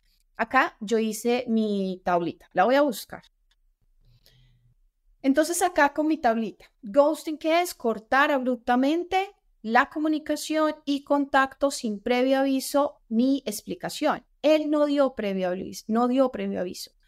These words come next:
pero había estado intentando de arreglar las cosas. Seguramente allí hubo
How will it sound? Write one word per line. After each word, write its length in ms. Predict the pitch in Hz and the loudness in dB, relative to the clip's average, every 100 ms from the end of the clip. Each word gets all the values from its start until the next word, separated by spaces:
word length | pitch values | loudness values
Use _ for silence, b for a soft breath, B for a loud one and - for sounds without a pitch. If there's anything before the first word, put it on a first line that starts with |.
| _ _ _ _ | _ _ _ _
pero 480 | - 269 240 233 277 - | 2 2 2 0 -2 -2
había 300 | 196 190 180 | -4 -4 -6
estado 440 | 180 - 233 220 | -6 -4 -2 0
intentando 960 | 226 220 220 170 190 247 262 254 269 262 | -2 -4 -6 -10 -4 0 2 2 2 0
de 120 | 208 | -2
arreglar 400 | 208 196 190 185 | -4 -4 -6 -8
las 200 | 175 180 | -8 -12
cosas. 440 | - 247 240 233 - | 0 0 0 -4 -4
Seguramente 920 | 196 185 214 220 226 226 220 247 - | -6 -4 0 0 0 0 -2 -4 -4
allí 340 | 202 190 196 196 | -8 -6 -4 -4
hubo 480 | 214 214 240 - | -2 0 0 -2